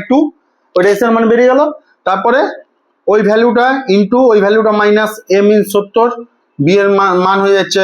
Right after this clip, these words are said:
আশি, সি এর মান হয়ে যাচ্ছে নব্বই। এরকম করে মানগুলো পুট করে আমরা ক্যালকুলেশন করব। আজকাল বিভিন্ন ধরনের অ্যাপস বেরিয়েছে,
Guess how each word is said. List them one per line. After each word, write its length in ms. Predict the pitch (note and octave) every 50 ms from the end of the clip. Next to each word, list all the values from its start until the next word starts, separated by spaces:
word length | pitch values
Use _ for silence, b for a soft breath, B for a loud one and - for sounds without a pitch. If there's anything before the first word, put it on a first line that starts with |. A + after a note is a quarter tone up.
| F#3
আশি, 680 | E3+ - D#3 F3 E3+ - - A3 A#3 B3+ C4 G3 D#3 C#3+
সি 140 | - - F3
এর 100 | F3 F3
মান 140 | F3 F3 E3+
হয়ে 120 | E3+ E3+ F3
যাচ্ছে 180 | E3+ F3 - A#3+
নব্বই। 400 | A3 G3 F3 D3+ C3+ C3+ B2 A2 - B B B B B
এরকম 320 | F3 G3 G#3 A3+ A3 A#3 A#3 G#3+
করে 160 | G#3+ B3 A#3+ A#3
মানগুলো 380 | G3+ F#3 F#3+ G3+ G#3 A3 A3 A3
পুট 240 | G#3+ - A3 G#3+ - -
করে 140 | B3 B3
আমরা 180 | A#3+ A#3 A#3+ C#4
ক্যালকুলেশন 520 | C4+ C4+ G#3+ F#3+ F3+ F#3+ F#3+ E3 F3+ E3+ D3+
করব। 200 | C#3+ C3 A#2 A2 A#2 - _ _ _ _ _ _ _ _ _ _ _ _ _ _ _ _ _ _ _ _ _ _ _ _ _ _ -
আজকাল 400 | - F#3 F#3+ F#3+ - B3 B3 A#3+
বিভিন্ন 380 | G3 F#3+ G#3+ F#3+ A#3+ A#3 A#3+ A#3+
ধরনের 400 | G#3 G#3 A3 A#3 A#3 A#3+ A#3+ A#3
অ্যাপস 320 | F#3+ E3+ F#3+ G#3+ A3 F#3+ G3+
বেরিয়েছে, 440 | G#3 A3+ A3 A#3 A#3 A3+ A#3 A#3+ B3